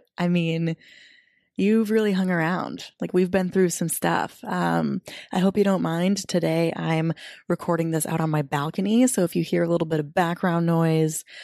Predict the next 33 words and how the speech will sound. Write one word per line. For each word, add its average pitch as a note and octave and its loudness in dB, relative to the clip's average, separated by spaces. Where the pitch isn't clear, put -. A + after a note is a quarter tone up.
a F3 2
little E3+ 4
bit D#3 0
of C3 -6
birds, D#3 0
a - 0
little D3+ 2
bit C#3+ -2
of C3+ -4
cars, D#3 0
um, D3 -2
I E3 0
live D#3 2
in D3 0
West D#3 0
Hollywood, E3 -2
so C#3+ -2
that's D#3 -4
kind E3+ 0
of D3+ 0
the D3+ 0
nature D3 0
of C#3+ -4
the - -6
beast. - -2
But D#3 -2
it's E3 -4
so A#3+ 0
nice A#3 4
out E3+ 2
today. D#3 0
I D#3 -2
couldn't, G3+ 0